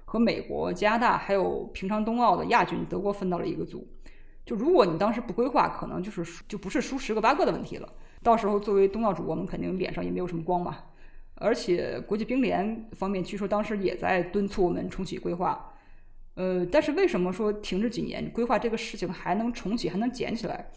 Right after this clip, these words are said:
就还是要再提到昆仑红星。就在本土球员被国家全部抽调走之后，昆仑红星这几年仍然就坚持带着华裔球员打这种顶级联赛，就保留了革命的火种。就华裔球员就也因此满足了国际冰联代表一个国家或地区参-，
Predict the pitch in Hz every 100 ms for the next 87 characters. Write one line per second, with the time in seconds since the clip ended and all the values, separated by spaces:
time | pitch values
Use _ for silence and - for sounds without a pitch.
0 | - - - 190 - 165 202 175 175 -
1 | 196 175 175 175 170 165 165 165 - -
2 | - - - 233 294 254 220 262 185 -
3 | 175 214 214 - 170 202 214 202 185 233
4 | 180 - - - - 233 247 - - -
5 | 240 330 - - 208 226 226 247 262 208
6 | 131 165 180 247 196 196 180 - 233 254
7 | 190 175 196 175 156 175 185 175 175 -
8 | - - - 180 185 185 180 - 180 180
9 | 185 190 - - - - 185 - 170 -
10 | 185 208 214 208 208 196 180 185 - -
11 | - - - - 202 208 254 202 220 214
12 | - - 214 185 180 254 254 240 - -
13 | 180 190 170 185 196 170 170 - 208 170
14 | - 185 196 175 175 180 202 - 208 208
15 | 175 208 202 - 214 208